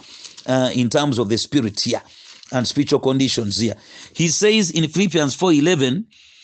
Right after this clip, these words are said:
he's like, "I am not saying this because I'm in need, for I have learned to be content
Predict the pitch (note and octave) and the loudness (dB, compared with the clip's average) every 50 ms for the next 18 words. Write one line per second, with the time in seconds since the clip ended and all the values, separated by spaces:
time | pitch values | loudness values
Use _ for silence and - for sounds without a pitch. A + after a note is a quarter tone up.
0 | - - _ - D3+ D#3 B2+ C3+ D3+ D#3 D#3 D3+ C3+ - - - D3+ D3+ D#3 D#3 | -20 -20 _ -2 0 0 0 0 0 2 2 2 0 0 -4 -4 -2 0 0 0
1 | D#3 D3+ D#3+ E3+ G3 G#3 F#3 - - F3+ F#3 F3 D#3 D#3 E3+ D#3+ - C#3+ C3+ - | 0 0 2 2 2 2 0 0 0 0 0 0 2 0 0 0 0 -2 -2 0
2 | D#3+ D#3+ D3+ A#2+ C3 B2 B2 B2 B2 B2 C3 D#3+ D#3+ D3 A#2+ - - D3 C3+ - | 2 2 2 2 0 0 2 2 2 2 2 2 2 0 0 0 -2 -4 -4 -2
3 | - E3 D#3 D#3 D3 C#3+ D3 C#3+ C3 D3 D3+ E3+ F3+ F#3 F3+ F3+ - - - - | -2 -2 0 2 2 2 2 0 0 0 0 2 2 2 2 0 -2 -4 -8 -12
4 | - - - - - C#3 C3+ C#3 C#3 - - - F3 F3+ F3 E3 - D3+ C#3 B2+ | -18 -20 -12 -4 -2 0 0 0 0 0 0 0 0 2 2 0 0 0 0 0
5 | A2 - | 0 -2